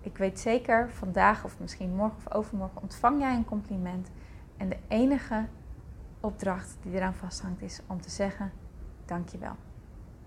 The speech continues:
Echt in ontvangst nemen. "Dankjewel."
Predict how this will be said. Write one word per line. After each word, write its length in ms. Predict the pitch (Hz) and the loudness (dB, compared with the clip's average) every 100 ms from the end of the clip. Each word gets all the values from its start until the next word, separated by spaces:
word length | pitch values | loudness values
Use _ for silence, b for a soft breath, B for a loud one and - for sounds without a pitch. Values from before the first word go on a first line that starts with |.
| - - - - - - - - - - - - | -16 -16 -16 -18 -16 -16 -16 -16 -16 -16 -12 0
Echt 340 | 226 233 - - | 0 0 -8 -8
in 140 | 208 196 | -2 0
ontvangst 500 | 190 - 175 170 - | -2 -4 -6 -6 -6
nemen. 280 | 185 180 185 - - - - | -6 -6 -10 -16 -18 -16 -4
"Dankjewel." 1300 | 190 196 202 - - - 170 175 - - - - 156 | 0 2 0 -4 -8 -4 -4 -4 -10 -16 -6 -4 -2